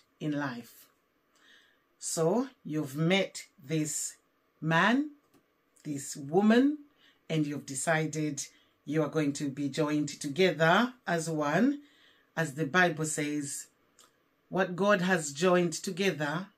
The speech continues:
let no man put asunder." Which means you are joined together, you are going to face challenges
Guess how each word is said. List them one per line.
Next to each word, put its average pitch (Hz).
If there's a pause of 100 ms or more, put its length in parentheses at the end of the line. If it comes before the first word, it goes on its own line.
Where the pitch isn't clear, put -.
(220)
let 156
no 165
man 160
put 156
asunder." 156 (760)
Which 226
means 226 (400)
you 180
are 160 (100)
joined 202
together, 175 (540)
you 180
are 160
going 170
to 160
face 165
challenges 202